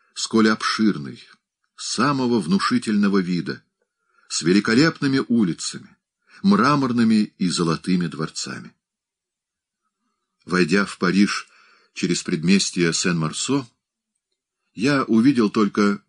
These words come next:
узкие, зловонные улицы, безобразные темные дома, картину грязи и бедности, нищих, ломовых извозчиков, штопальщиц,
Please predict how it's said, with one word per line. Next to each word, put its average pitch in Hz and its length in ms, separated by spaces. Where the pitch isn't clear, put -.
узкие, 120 680
зловонные 92 840
улицы, 85 520
безобразные 110 840
темные 87 520
дома, 76 440
картину 120 480
грязи 98 640
и 85 120
бедности, 101 760
нищих, - 800
ломовых 107 460
извозчиков, - 880
штопальщиц, - 1000